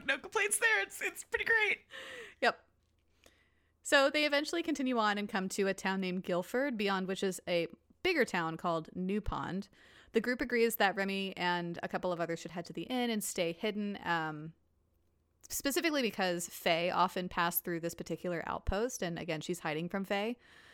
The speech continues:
Speaker 2: The bulk of the, the rest of the group will shop.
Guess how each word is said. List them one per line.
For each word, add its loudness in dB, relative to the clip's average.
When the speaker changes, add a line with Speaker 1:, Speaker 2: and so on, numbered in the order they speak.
Speaker 2:
The 10
bulk 8
of 0
the, 0
the 0
rest 6
of 2
the 2
group 0
will 0
shop. -4